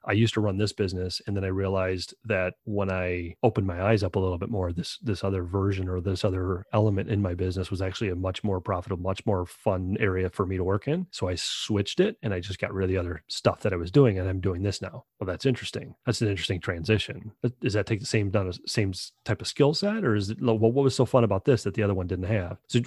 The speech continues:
whatever they're talking about, there's just some sort of a minutia that you can get into with them to say, "Tell me more about that, 'cause that's really interesting."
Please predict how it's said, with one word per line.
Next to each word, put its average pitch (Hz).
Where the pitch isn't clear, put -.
whatever 139
they're 107
talking 139
about, 92
there's 110
just -
some 131
sort 123
of 104
a 98
minutia 101
that 92
you 110
can 98
get 95
into 101
with 90
them 87
to -
say, 92
"Tell -
me 120
more 117
about 87
that, 92
'cause 92
that's 110
really 92
interesting." -